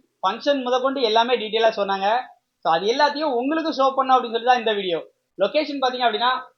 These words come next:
சிவகாசியில இருந்து வெம்பக்கோட்டை போகக்கூடிய வழியில பேரநாயக்கன்பட்டி, அந்த, அது பக்கத்துல தான் பாத்தீங்க அப்படின்னா இவங்க சாம் கிராக்கர்ஸ் வந்து அமைஞ்சிருக்கு. கிட்டத்தட்ட எத்தனை வருஷமா நம்ம பண்ணிட்டு இருக்கோம்?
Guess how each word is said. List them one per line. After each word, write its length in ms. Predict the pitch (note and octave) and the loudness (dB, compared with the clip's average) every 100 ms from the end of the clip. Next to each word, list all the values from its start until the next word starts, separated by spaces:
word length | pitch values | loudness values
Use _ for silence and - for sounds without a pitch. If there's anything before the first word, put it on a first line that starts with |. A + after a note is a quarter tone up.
| - | -6
சிவகாசியில 480 | C4 D4+ C#4+ C4+ B3 | 0 2 2 0 -2
இருந்து 240 | C4+ A#3+ | -2 -2
வெம்பக்கோட்டை 280 | A#3 B3+ B3+ | 0 2 0
போகக்கூடிய 360 | A#3+ A3+ A3+ G#3+ | 0 -2 -2 -2
வழியில 280 | G3+ G#3+ | -2 -2
பேரநாயக்கன்பட்டி, 920 | A3 - A3+ B3 A#3+ A3+ G#3+ G#3 G3+ E3+ | -2 0 0 2 0 -2 -4 -6 -6 -6
அந்த, 680 | D3+ F3 A3 G#3 F#3+ F#3 - | -6 -6 0 4 2 2 0
அது 220 | E3 F3 | 2 2
பக்கத்துல 500 | - F#3+ C4+ B3+ B3+ | 0 2 0 2 2
தான் 160 | B3+ | 4
பாத்தீங்க 220 | A3+ G#3 G#3+ | 2 -2 -2
அப்படின்னா 220 | G3 A#3+ | 0 0
இவங்க 240 | A3 F#3+ E3 - | 0 -2 -8 -6
சாம் 280 | F#3+ G#3+ G#3+ | -2 -2 -2
கிராக்கர்ஸ் 380 | G3+ G3 F3+ F3+ | -4 -2 -4 -6
வந்து 120 | F#3 | -6
அமைஞ்சிருக்கு. 480 | F3+ E3+ G#3+ C#4 - _ | -6 -6 -6 -6 -10 _
கிட்டத்தட்ட 360 | - G#3+ A#3 G3+ | -8 -2 0 0
எத்தனை 260 | G3+ C4+ | -2 -2
வருஷமா 200 | A3+ G#3 | -2 -2
நம்ம 160 | G3+ E3 | -2 -4
பண்ணிட்டு 260 | D3+ D3 C3 | -6 -8 -10
இருக்கோம்? 220 | C3 | -14